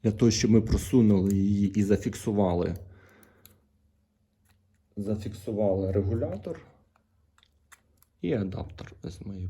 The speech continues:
просунули, там, я її зафіксував, більш достатньо. І прокручується проти годинникової стрілки, проти годинникової стрілки.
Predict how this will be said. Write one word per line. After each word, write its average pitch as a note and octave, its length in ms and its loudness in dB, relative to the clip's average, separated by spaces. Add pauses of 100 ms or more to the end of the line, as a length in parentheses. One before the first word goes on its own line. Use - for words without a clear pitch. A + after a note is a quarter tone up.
просунули, F#3+ 680 -10
там, D#3+ 120 -20 (180)
я - 80 -8
її G2+ 140 -8
зафіксував, F#3+ 760 -10 (100)
більш G2 280 -4
достатньо. - 600 -10 (840)
І G3+ 140 2
прокручується C3 720 -2
проти C#3+ 440 0
годинникової G2+ 800 -2
стрілки, - 520 -14
проти A2 380 -6
годинникової G2 720 -8
стрілки. - 540 -14